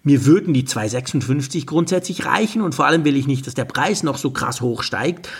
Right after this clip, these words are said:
Und dann sind die halt einfach die Gelackmeierten. Ich bin ganz bei dir, dass Apple genau das denkt. Ja, die, die rauskommen, die klicken dann halt auf den fünf zwölfer Button, beziehungsweise nehmen das nächstgrößere Modell und gut ist. Aber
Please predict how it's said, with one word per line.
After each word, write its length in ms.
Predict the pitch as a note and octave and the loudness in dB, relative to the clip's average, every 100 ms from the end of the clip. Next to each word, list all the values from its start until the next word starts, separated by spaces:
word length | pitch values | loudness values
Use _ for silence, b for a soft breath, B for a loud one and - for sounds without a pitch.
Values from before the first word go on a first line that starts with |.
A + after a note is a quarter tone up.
| B B B | B B B
Und 200 | G3 C3+ | 0 2
dann 160 | A#2+ B2+ | 2 2
sind 220 | F#3 G#3 | 2 2
die 140 | E3+ | 0
halt 180 | - D3 | 0 0
einfach 280 | - C3 D3+ | 0 0 -2
die 120 | - | -4
Gelackmeierten. 800 | G3 B3 B3+ - A2 F#2 - - | 0 2 2 0 -2 -4 -10 -14
Ich 120 | - | -4
bin 140 | - D#3 | 2 4
ganz 220 | D3+ - | 2 0
bei 200 | G#2+ C#3 | -2 0
dir, 140 | G#3+ | 0
dass 120 | G#3 | 0
Apple 280 | D3 C#3+ E3+ | -2 -2 -2
genau 360 | C#3+ C#3 B2 C3+ | -2 0 2 2
das 220 | C3+ C3 | 0 0
denkt. 320 | B2 E3+ F3+ | 0 0 0
Ja, 160 | F#2+ A2 | -4 -2
die, 160 | A#2+ | 0
die 140 | B2+ A#2+ | 0 0
rauskommen, 560 | A2 B2+ - B2+ B2+ | -2 -2 -2 0 0
die 180 | A#2+ A#2+ B B B | 0 -6 B B B
klicken 280 | D3+ D3 D3 | 2 2 2
dann 180 | B2+ | 2
halt 160 | A#2 B2+ | 0 -2
auf 140 | - | -4
den 160 | - C3 | -2 -2
fünf 240 | - B2+ | 0 -4
zwölfer 320 | - C3+ D3+ D#3+ | 0 0 0 0
Button, 340 | D3 C#3+ E3+ | -2 -2 -4
beziehungsweise 560 | C3 C3 C3+ A#2+ A#2+ B2+ | -2 0 0 2 0 2
nehmen 180 | B2+ | 2
das 140 | A#2 C3 | 2 0
nächstgrößere 500 | C3 C3 B2 C3+ B2+ | -2 -2 -2 -2 0
Modell 300 | B2+ B2+ B2+ | -2 0 0
und 80 | B2+ | 0
gut 220 | C#3 D3 | 0 2
ist. 260 | E3+ F3+ B B B B B _ | 2 0 B B B B B _
Aber 480 | - C#3 C#3+ C#3+ | -4 2 4 4